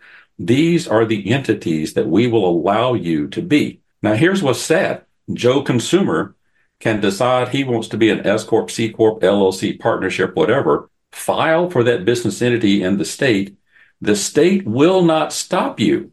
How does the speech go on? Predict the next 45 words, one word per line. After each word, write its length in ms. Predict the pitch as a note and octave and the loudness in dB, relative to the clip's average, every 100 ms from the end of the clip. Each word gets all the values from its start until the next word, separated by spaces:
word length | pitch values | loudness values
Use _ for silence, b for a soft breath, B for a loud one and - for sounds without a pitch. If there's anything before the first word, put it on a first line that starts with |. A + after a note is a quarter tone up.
| _ | _
from 460 | - - C#3 A#2+ | -20 -2 0 0
filing 580 | A2+ - E3+ F#3+ B2+ A2+ | -2 -2 0 0 2 2
improperly. 800 | A2 A2+ - E3 - - - D#2 | 0 -2 -2 -2 -2 -4 -4 -2
They 240 | D2+ F#2+ | 2 2
will 180 | C#3+ F#3 | 4 2
stamp 400 | F#3 - D3+ C#3 | 0 -2 -2 0
that 220 | C3+ A#2+ | 0 0
puppy, 340 | - G#2+ B2+ C3+ | 0 -2 -2 -4
send 280 | - G#2+ A2 | -2 0 2
it 80 | F#2 | 2
out 160 | - | 2
the 80 | C3 | 0
door. 400 | C3+ D#3 F3 - B B B B B | 2 2 2 -2 B B B B B
And 140 | A2+ A#2+ | 0 2
you 100 | E3 | 4
might 280 | D3 A#2+ | 2 0
be 140 | G#2+ C3+ | 0 0
in 120 | A#2 | 2
one 160 | A#2+ A2 | 2 2
of 60 | |
those 180 | G#2 G2+ | 0 -2
professions 640 | - B2+ - C#3+ - G2 - | -2 -4 0 0 0 -2 0
where 120 | G2 | 2
the 80 | F2 | 2
state 320 | - G#2+ F#2+ | 0 0 0
says 320 | - F#2+ E2+ | 0 0 2
you 180 | F#2 A2+ | 0 -2
can't 420 | - C3+ B2+ E2 | -4 -4 -2 -2
be 160 | G#2 F#2+ | 0 2
this, 340 | A2+ A#2+ A#2 | 2 2 0
but 240 | - G2 | -4 -4
you 100 | G2+ | -4
can 280 | G2 A#2 G#2 | -4 -2 0
be 140 | F#2 E2 | 0 2
this. 460 | D3+ B2+ - - b b b b - | 4 2 -2 -10 b b b b -2
The 120 | F2+ | -2
state 480 | - - D#3 D#3+ F#2+ | -2 0 2 2 0
will 320 | C3 C#3+ B2 | 2 2 2
not 320 | A#2 C#3+ - | 0 0 -4
stop 520 | - - G3+ A3+ G3+ | -8 -4 -2 -2 -4
you 320 | F2 D3 D#3 F3 | -2 0 0 0
from 380 | - G2 F#2+ - | -2 -4 -4 -4
illegally 640 | G#2+ A2 A#2 F3 D#3 D3+ | 0 2 2 2 4 0
forming 420 | - D3+ E3 C#3 | 2 2 2 2
yourself 580 | G2 E2+ - D#2+ D#2+ - | 0 0 -2 0 0 -2